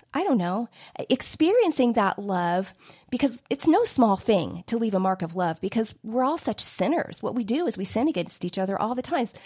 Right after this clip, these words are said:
I, I can't tell you how many times I've gone in to do something that, from my own perspective, in my own mind and heart, is a good deed, a loving act, a, a loving comment,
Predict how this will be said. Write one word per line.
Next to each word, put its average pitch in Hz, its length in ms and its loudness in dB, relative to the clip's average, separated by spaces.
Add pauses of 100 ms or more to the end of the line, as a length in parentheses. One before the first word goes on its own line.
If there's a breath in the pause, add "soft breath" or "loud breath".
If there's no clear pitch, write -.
(340 loud breath)
I, - 120 -2 (460)
I 302 240 2
can't 339 280 -2
tell 285 200 2
you 254 120 2
how 247 140 0
many 254 140 0
times 233 280 -2
I've 202 120 -2
gone 214 220 2
in 285 120 2
to 269 100 0
do 247 140 0
something 233 460 -2
that, 190 200 0 (360 soft breath)
from 269 200 4
my 233 180 4
own 392 180 0
perspective, 294 540 -2
in 214 80 -4
my 190 200 -2
own 285 240 2
mind 233 320 0
and 202 100 -4
heart, 226 380 0
is 208 320 2 (440 soft breath)
a 208 100 4
good 170 340 -2
deed, 294 640 0
a 190 80 -2
loving 185 380 0
act, 254 540 2
a, - 260 -6
a 190 100 -6
loving 196 300 -4
comment, 277 800 4